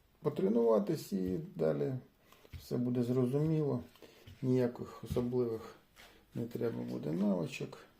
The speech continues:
далі в подальшому. І масаж спини виконується самостійно і доволі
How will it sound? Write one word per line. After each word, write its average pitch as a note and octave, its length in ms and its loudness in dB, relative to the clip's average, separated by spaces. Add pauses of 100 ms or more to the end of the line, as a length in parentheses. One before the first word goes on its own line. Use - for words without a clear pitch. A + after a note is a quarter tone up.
далі B2 380 -2 (300)
в - 100 -18
подальшому. B2+ 640 -4 (1500)
І D#3 40 -4
масаж E3+ 760 -2
спини D3 500 0 (540)
виконується C#3+ 880 -6 (360)
самостійно C3 840 -6 (1700)
і E3+ 40 -6
доволі B2+ 600 -2